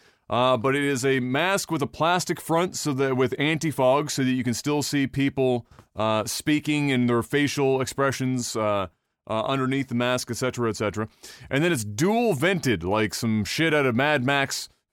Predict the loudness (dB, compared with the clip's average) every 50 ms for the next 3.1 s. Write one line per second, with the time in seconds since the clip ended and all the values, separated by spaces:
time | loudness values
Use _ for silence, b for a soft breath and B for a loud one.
0 | -6 -2 0 0 2 2 2 2 2 0 0 -2 -4 -6 -6 -4 -2 -2 0 0
1 | 0 0 0 2 2 2 2 2 2 0 0 0 0 2 2 2 2 2 2 0
2 | 0 0 -2 -2 -2 -2 0 0 2 0 0 0 0 -2 0 0 0 2 2 2
3 | 0 -2